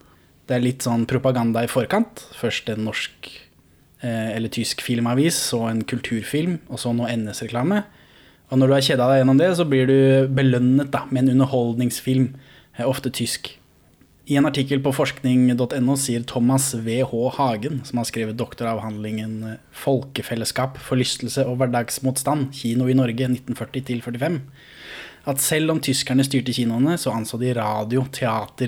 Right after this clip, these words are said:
litteratur og aviser som viktigere propaganda-outlets, eh, og kinoen ble mest brukt for å underholde tyske soldater, ikke for å omvende lett påvirkelige nordmenn.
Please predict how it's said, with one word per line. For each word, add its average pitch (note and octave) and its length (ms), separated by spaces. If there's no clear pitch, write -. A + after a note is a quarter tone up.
litteratur A#2+ 600
og A#2 120
aviser A2 300
som C3+ 180
viktigere - 480
propaganda-outlets, A#2+ 1200
eh, A#2 140
og A#2+ 100
kinoen A#2 300
ble A#2+ 140
mest A#2+ 240
brukt - 240
for A#2+ 160
å A#2+ 60
underholde A2 340
tyske A#2+ 260
soldater, A#2 380
ikke - 260
for B2 100
å C3 160
omvende A2+ 460
lett - 240
påvirkelige A#2 480
nordmenn. A#2 540